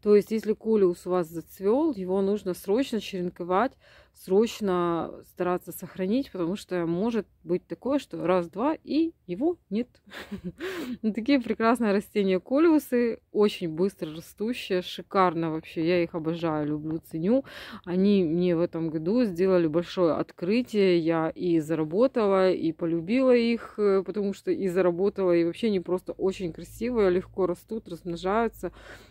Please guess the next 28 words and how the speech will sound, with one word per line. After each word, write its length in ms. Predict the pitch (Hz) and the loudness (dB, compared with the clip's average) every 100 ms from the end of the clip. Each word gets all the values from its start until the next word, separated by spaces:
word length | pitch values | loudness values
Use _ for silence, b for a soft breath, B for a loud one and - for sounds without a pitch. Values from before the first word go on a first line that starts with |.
| B - | B -18
шикарно 640 | - - 226 208 185 170 | -14 -2 2 4 2 0
украшают 640 | 165 185 - 185 165 165 | -2 -10 -6 0 0 -2
клумбы. 680 | - 190 208 254 226 185 170 B B B B - | -8 -6 -2 0 2 2 2 B B B B -12
Если 420 | 175 185 190 202 | -2 0 0 0
у 40 | 185 | 2
вас 260 | 190 - | 2 0
есть 300 | 180 175 - | -2 -2 -4
сад, 400 | 190 196 233 226 - | -4 2 2 0 -10
если 460 | 208 107 175 180 175 | -12 -2 0 0 0
у 40 | |
вас 180 | 180 175 | -2 0
есть 220 | 175 - - | -4 -6 -4
окна 600 | 208 226 - 202 175 170 | 0 0 0 -4 -2 0
зимой, 560 | 160 165 180 196 233 190 | -2 -2 -2 0 2 2
вот 160 | 175 170 | 0 -2
это 160 | 175 | -2
вот 160 | 165 160 | -2 -4
все 160 | - | -4
яркое, 420 | 165 175 175 170 151 | 0 2 0 -4 -6
красивое, 840 | 160 - - 202 233 208 175 - | -8 -14 -8 -4 0 2 2 0
обязательно 600 | 175 180 175 202 190 170 | -2 0 2 2 2 -4
с 100 | 165 | -6
подсветкой, 760 | - - - 208 247 - 190 165 B B B B - | -12 -12 -2 0 0 -2 -4 -4 B B B B -12
будет 360 | 175 233 247 180 | -4 0 0 0
вас 240 | 185 - | 0 0
радовать 500 | 175 202 226 190 160 | 2 2 2 -2 -4
всю 240 | - 190 | -8 -6
зиму, 540 | 175 165 208 233 196 | -4 0 0 0 0